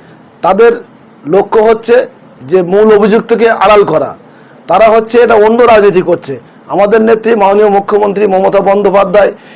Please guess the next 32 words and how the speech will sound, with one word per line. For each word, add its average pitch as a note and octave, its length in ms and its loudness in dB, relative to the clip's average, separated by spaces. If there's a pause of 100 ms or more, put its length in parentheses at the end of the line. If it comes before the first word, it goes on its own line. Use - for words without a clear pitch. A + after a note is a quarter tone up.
(200)
এই F#3+ 120 2
সত্য A3 340 -4
ঘটনাকে G#3 400 0
উন্মোচন A3 400 2
করতে G#3 260 -2
চাচ্ছে, E3 260 -4
কিন্তু A3 360 -2
বিজেপি G3 380 0
সরকার G3 400 0 (400)
এটাকে G#3 200 0
ধামাচাপা G3+ 560 0
দিয়ে G#3+ 220 0 (380)
রাজনীতির G#3+ 460 0
একটা G#3+ 240 0
ফয়দা G#3+ 340 2
লুটছে। G#3 340 0 (320)
আপনারা F#3 360 -2
জানেন G#3 380 0 (280)
যে F3 120 0
বিজেপি G#3+ 400 0
শাসিত A3 260 0
রাজ্যগুলিতে G3+ 640 2
যেরকম F#3+ 360 0
মণিপুর G3 480 2
রয়েছে, F#3+ 360 2
আসাম G3 440 0
রয়েছে, F#3+ 340 2
গুজরাট G#3+ 500 2
রয়েছে, G3 340 2 (320)
সেখানে A3 380 0
আপনারা A#3 320 2
দেখবেন G3 420 0